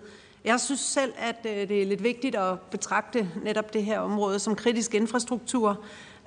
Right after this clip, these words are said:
Øhm, og det har vi vel i virkeligheden også lært på den hårde måde i det seneste år, at, øh, det burde vi have gjort, øh, og var meget dårligt forberedte.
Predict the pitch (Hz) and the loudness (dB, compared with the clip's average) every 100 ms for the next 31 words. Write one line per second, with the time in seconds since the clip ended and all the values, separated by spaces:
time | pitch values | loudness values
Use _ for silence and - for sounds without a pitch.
0 | 202 208 202 202 196 196 185 196 196 208 | 4 6 6 6 6 4 2 -2 6 8
1 | 196 - 208 214 - - 240 214 233 233 | 8 2 -4 -4 -6 0 2 4 2 2
2 | 202 208 208 208 226 247 226 190 196 220 | 4 2 2 0 0 0 0 0 0 2
3 | 208 175 - 214 196 190 196 214 185 190 | 0 -2 -4 -2 2 4 4 2 4 2
4 | 196 - 202 196 185 202 196 202 196 214 | 2 -4 -2 0 2 0 2 4 4 2
5 | 220 208 202 170 175 175 190 - 196 175 | 2 4 4 2 0 0 -2 0 -2 0
6 | 208 208 208 220 202 190 190 214 175 170 | -2 2 4 4 2 0 2 2 2 0
7 | - - 190 190 - 185 185 185 - 196 | -8 -4 0 0 0 2 2 2 -2 0
8 | 175 202 196 190 196 - 190 202 190 170 | 0 0 0 0 -2 -2 -2 0 -2 -2